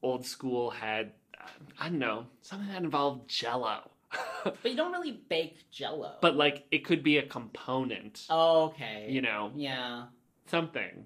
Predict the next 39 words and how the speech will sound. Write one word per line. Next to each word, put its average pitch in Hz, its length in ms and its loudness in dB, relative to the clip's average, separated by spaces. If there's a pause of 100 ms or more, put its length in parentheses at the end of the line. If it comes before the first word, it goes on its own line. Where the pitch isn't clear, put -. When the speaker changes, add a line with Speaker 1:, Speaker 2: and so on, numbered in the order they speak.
Speaker 2:
Yeah. 123 340 -8
Speaker 1:
Remember, 175 340 2
uh, 143 160 0
or, 156 260 6
like, 147 260 2
they 151 100 4
did 156 140 4
a 151 60 2
Baked 139 400 2
Alaska 127 840 -2
Speaker 2:
Oh, 185 120 6
that's 120 320 4
Speaker 1:
on, 110 240 4
Speaker 2:
true. 107 60 -6
Speaker 1:
um, 107 160 -6 (560)
Gibbo, 139 480 2 (100)
Speaker 2:
Yeah. 143 160 -2
Speaker 1:
right? 120 240 2 (400)
Speaker 2:
Yeah. 127 400 -6
Speaker 1:
But 175 80 4
Speaker 2:
I 190 40 8
see 185 60 8
Speaker 1:
anyway, 147 180 10
Speaker 2:
what - 60 4
you 151 60 0
mean. 123 180 -8
Speaker 1:
I, 143 120 8
Speaker 2:
I 156 40 8
see 156 140 -8
Speaker 1:
I 151 60 12
Speaker 2:
what 170 80 10
you - 60 -4
Speaker 1:
still 240 160 6
Speaker 2:
mean. 233 80 -4
Speaker 1:
think 220 140 2
this 196 160 4
is 156 160 0
a 139 80 4
good 139 720 4